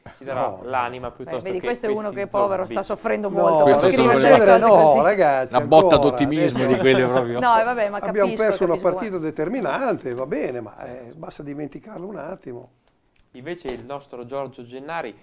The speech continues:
Speaker 1: "Buonasera Bette, buonasera Peppe, buonasera al mio vicino di casa Michele Zavagnini. Mi spiace ammetterlo, ma ho paura che purtroppo Cinciarini, per quanto sia contento che sia tornato a casa, ci sta rilevando un acquisto secondo me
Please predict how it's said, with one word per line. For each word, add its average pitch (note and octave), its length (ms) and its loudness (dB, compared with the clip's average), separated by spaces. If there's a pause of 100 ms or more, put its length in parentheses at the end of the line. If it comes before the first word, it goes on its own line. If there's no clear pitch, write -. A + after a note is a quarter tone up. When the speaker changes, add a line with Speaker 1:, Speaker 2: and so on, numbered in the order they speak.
(200)
Speaker 1:
"Buonasera B2+ 400 -10
Bette, B2+ 500 -12
buonasera A#2 400 -18
Peppe, B2+ 300 -20
buonasera A2+ 380 -16
al A#2 100 -16
mio C3 160 -12
vicino B2+ 440 -16
di A#2+ 120 -18
casa B2 400 -10
Michele B2 480 -14
Zavagnini. D#3+ 720 -12 (460)
Mi B2 120 -20
spiace D#3+ 380 -14
ammetterlo, C#3 420 -14
ma A#2+ 80 -12
ho A#2+ 80 -8
paura C3+ 380 -12
che A#2+ 80 -20
purtroppo A#2+ 340 -18
Cinciarini, C3+ 600 -18
per A2+ 180 -18
quanto A#2 320 -20
sia A2+ 240 -16
contento B2 600 -18
che - 100 -20
sia A2 140 -20
tornato A2 380 -18
a C#3 40 -18
casa, G2 360 -18 (300)
ci C3 80 -20
sta B2+ 160 -14
rilevando C3 600 -12
un A#2+ 100 -14
acquisto A#2+ 480 -20
secondo C3+ 520 -12
me G#2+ 140 -14